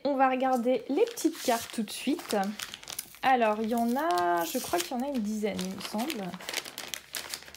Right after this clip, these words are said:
Ah là là, ça c'est trop beau. Comme je vous disais tout à l'heure, elle met aussi en couleur des illustrations. Donc ça, c'est du Blanche-Neige.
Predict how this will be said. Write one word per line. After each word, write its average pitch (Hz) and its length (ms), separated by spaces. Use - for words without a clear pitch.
Ah 214 120
là 190 100
là, 180 160
ça 254 160
c'est 214 240
trop 262 320
beau. 240 240
Comme 254 260
je 240 100
vous 254 80
disais 233 340
tout - 260
à 214 80
l'heure, 247 220
elle 214 220
met 233 280
aussi 240 360
en 220 140
couleur 240 400
des 214 260
illustrations. 214 800
Donc 202 180
ça, 220 160
c'est 214 180
du 185 140
Blanche-Neige. 196 680